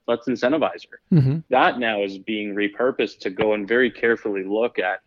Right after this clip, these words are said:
Speaker 1: if an employee calls out sick, the worst case scenario were to happen and they get infected, you can actually go and look and say,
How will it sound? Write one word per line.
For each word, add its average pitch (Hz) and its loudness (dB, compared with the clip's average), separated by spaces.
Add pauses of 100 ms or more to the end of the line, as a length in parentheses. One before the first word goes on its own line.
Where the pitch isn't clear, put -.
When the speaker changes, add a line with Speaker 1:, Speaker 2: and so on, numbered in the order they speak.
(280)
Speaker 1:
if 123 -2
an 110 0
employee 101 0
calls 101 -2
out 90 -6
sick, 113 0 (180)
the 117 4
worst 120 4
case 110 0
scenario 123 4
were 101 0
to 98 -2
happen 95 -2 (360)
and 98 -8
they 107 -2
get 98 -4
infected, 98 -4 (300)
you 135 0
can 147 0
actually 110 0
go 113 2
and 98 -4
look 127 2
and 101 -6
say, 101 0